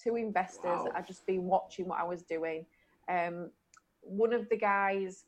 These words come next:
Speaker 1: who'd been watching had seen me, you know, bits and bats from, like, December two thousand eighteen. And then in April, he got in contact and said, "Look, Laura, I've been watching you on social media."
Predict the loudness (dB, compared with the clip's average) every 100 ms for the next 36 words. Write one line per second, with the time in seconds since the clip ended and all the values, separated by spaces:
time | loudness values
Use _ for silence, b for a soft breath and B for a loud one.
0 | -4 -2 -2 -2 0 0 -2 -8 -6 -6
1 | -8 -14 -16 -16 -2 0 2 4 2 0
2 | -6 -4 -2 -2 -2 -4 -4 -8 2 4
3 | 4 0 -2 -2 -4 -6 -12 -4 -4 -2
4 | -4 -4 -6 -6 -6 -2 -2 -4 -8 -6
5 | -6 -8 -4 -4 -4 -8 -14 b b b
6 | -6 0 0 0 -2 -6 -8 -4 -2 0
7 | 0 0 -2 -4 -2 -2 -2 -4 -6 -8
8 | -8 -10 -10 -10 -6 -4 -2 -2 -2 -2
9 | 0 -2 -2 -2 -4 -4 -8 -6 -6 -6
10 | -6 -6 -8 -10 -8 -8 -6 -6 -6